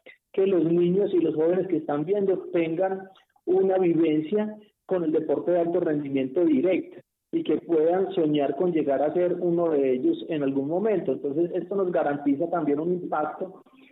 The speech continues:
eh, eh, a mediano y largo plazo en la juventud, que,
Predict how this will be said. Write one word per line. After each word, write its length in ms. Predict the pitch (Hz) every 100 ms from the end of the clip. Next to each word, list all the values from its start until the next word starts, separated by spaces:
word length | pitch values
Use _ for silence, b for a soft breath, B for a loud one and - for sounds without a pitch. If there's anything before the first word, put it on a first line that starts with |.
| B
eh, 480 | - 147 143 127 -
eh, 500 | - 139 135 117 - -
a 180 | - 147
mediano 480 | 143 147 147 147 165
y 40 |
largo 300 | 185 175 180 180
plazo 240 | 180 170
en 120 | 180
la 100 | 170
juventud, 600 | 151 151 127 127 208 226 214 B B _
que, 400 | 165 156 -